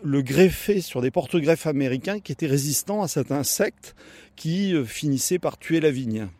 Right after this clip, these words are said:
Donc le, donc le phylloxéra a, vers,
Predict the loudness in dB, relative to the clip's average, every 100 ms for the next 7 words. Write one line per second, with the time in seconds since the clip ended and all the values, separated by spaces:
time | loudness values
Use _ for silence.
0 | _ -20 -20 -20 -20 -20 -2 2 2 4
1 | 6 6 4 -2 -2 -2 2 2 2 2
2 | 2 2 2 4 4 2 -6 -16 -14 0
3 | 2 4 4 2 -2 6 6